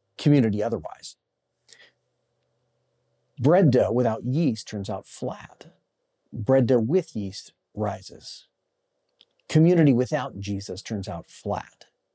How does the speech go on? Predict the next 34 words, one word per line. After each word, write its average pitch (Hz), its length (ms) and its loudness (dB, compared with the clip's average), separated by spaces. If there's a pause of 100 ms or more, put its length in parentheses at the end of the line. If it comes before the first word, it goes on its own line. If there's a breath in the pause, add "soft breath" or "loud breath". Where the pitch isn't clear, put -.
(1000)
Community 117 400 4
with 120 300 0
Jesus - 680 -14 (760)
rises. - 600 -8 (1160 soft breath)
So - 120 2
I 147 40 6
want 175 140 6
to 208 40 6
suggest 196 400 4
to 101 100 0
you 85 140 -6 (160)
that 113 160 -2
you 156 140 6
and 190 80 4
I 123 380 0
are 120 80 -4
gonna 123 160 0
need 135 160 2
to 131 80 2
navigate 160 480 0
our 160 140 4
way 139 180 2
through 135 180 -6
twenty 127 260 -6
twenty-four, 117 720 -8
and 110 100 -4
it's 131 120 -4
gonna 190 140 -2
be 190 120 -2
a 175 40 0
year 147 240 0
of - 140 -8
some 160 160 -4
fires. - 580 -6